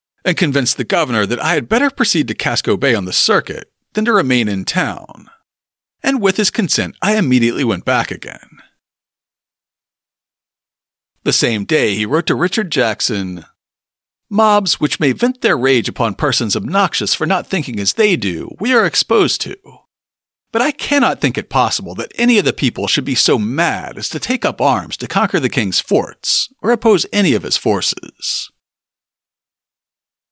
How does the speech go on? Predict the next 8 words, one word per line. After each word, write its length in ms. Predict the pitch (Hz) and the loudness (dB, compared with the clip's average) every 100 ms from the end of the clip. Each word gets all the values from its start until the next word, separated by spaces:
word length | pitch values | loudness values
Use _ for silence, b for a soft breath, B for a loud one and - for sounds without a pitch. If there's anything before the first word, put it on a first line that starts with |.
| - | -2
In 80 | 165 | 0
another 340 | 180 254 254 | 2 2 2
letter 320 | 156 147 123 | 2 2 2
a 80 | 110 | 2
week 320 | 101 90 - | 0 -4 -4
later, 560 | 175 180 123 104 90 92 | 0 2 4 2 0 -2
Hutchinson 580 | - 190 180 151 143 127 | -2 -2 -2 -4 -2 0
writes, 680 | 113 107 101 - - - | 2 0 -2 -2 -2 -2